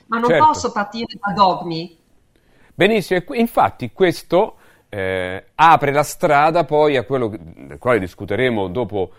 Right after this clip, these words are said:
Speaker 2: dopo la, il nostro, la nostra breve pausa per i nostri consigli, eh, e cioè a un principio che si sta facendo strada, cioè che ci sono delle categorie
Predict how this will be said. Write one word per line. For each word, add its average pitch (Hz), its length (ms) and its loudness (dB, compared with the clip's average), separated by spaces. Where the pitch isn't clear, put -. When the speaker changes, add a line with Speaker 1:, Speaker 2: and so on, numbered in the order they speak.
Speaker 2:
dopo 101 300 -4
la, 95 120 -2
il 95 160 -8
nostro, 101 640 -6
la 87 100 -10
nostra 98 400 -8
breve 107 380 -6
pausa 123 420 4
per 85 140 -8
i 85 60 -10
nostri 110 260 -10
consigli, 208 600 -6
eh, 107 600 0
e 160 120 -2
cioè 190 480 0
a 131 260 0
un 147 200 -4
principio 190 840 -4
che 131 140 -4
si 127 140 -10
sta 170 160 -2
facendo 117 420 -6
strada, 80 480 -4
cioè 135 380 2
che 151 140 -2
ci 170 140 -4
sono 196 180 2
delle 156 200 4
categorie 143 920 0